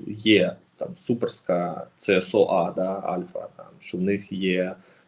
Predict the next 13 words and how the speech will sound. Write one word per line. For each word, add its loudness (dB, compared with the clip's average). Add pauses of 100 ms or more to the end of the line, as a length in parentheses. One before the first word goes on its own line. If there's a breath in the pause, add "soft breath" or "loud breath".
(140)
е, -4
дуже -4
круті 2 (280)
хлопці, 4
да, 0
які -4
воюють 0
і 0
движують -2
прямо -4
по -14
всіх -6
напрямках, -2